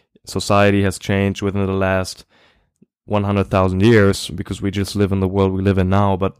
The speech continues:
of course, we, like, we see it as ourselves, how fast things have gone since the iPhone came out and since, uh, processor dynamics have, have gone even more into,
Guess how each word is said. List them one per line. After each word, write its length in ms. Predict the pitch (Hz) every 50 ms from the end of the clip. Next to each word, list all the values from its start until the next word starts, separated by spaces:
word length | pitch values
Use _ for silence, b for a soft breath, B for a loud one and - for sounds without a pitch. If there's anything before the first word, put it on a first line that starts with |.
| b b b b b b b b -
of 160 | - - -
course, 340 | - - 101 101 101 95 101
we, 80 | 98 -
like, 300 | - 95 92 90 - - -
we 200 | 95 107 110 101
see 260 | - - 101 101 98
it 160 | 92 90 -
as 160 | - - 95 95
ourselves, 540 | 92 101 98 - - 98 92 92 92 -
how 240 | - - - 95 92
fast 420 | 90 - - 104 92 90 95 - -
things 280 | - 104 98 92 -
have 160 | 98 92 87
gone 340 | - 98 95 95 92 95 92
since 320 | 90 - 104 98 98 - -
the 120 | 104 95
iPhone 420 | - 98 101 - - 101 98 95
came 240 | - 104 98 98 95
out 260 | 92 95 95 95 95
and 160 | 90 90 95 -
since, 340 | - 101 98 92 - - b b b b b b b b b b b -
uh, 180 | - 87 92 90 - _ _ _ _ _ -
processor 720 | - - 95 95 92 - 101 98 90 - 95 95 95 95
dynamics 540 | 98 95 92 95 95 95 98 95 92 - -
have, 160 | 95 92 90 - - -
have 200 | 98 98 - -
gone 260 | - 98 98 98 87
even 200 | 92 101 98 98
more 320 | 95 98 98 101 101 101 98
into, 420 | 95 95 - - 98 95 98